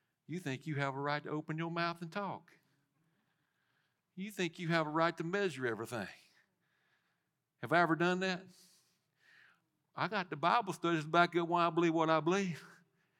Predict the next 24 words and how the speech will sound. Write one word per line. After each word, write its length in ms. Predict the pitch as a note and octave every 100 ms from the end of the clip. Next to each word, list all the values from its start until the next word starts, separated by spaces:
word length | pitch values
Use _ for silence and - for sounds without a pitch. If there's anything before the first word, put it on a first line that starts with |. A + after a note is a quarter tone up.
| _ _ _ _ _ _ -
Anybody 300 | C#3+ D3+ D#3
ever 100 | D#3+
done 200 | F3+ F#3+
that 200 | C4 A3
before? 360 | D#3+ D#3 A2+ - - - _ _ _ _ _ _ _ _ _ _ _ _ _ -
And 220 | E3 D#3
the 60 | D3+
Lord 340 | E3 G#3+ A#3
says 640 | - - F3 F3 E3+ C#3+ - - _ _ _ _
to 100 | -
Job, 360 | D3+ G3+ G3+ D3 - _
"You're 220 | C3+ F3+ G#3+
going 280 | A3 A3
to 100 | F#3+
be 160 | F3 F#3+
my 280 | F3 F3+ G3
critic. 520 | - F3 A2 - - _ _ _ _ _ _ _ _ _ _ _ _ _ _ _ -
Job, 280 | F3 F#3 D#3+
you're 200 | G3 B3
actually 400 | F#3+ A#3 - A#3
gonna 160 | A3+ G3+
be 160 | G3
my 240 | F3 F3+ G#3+
critic 440 | - F#3+ A#2+ G#2+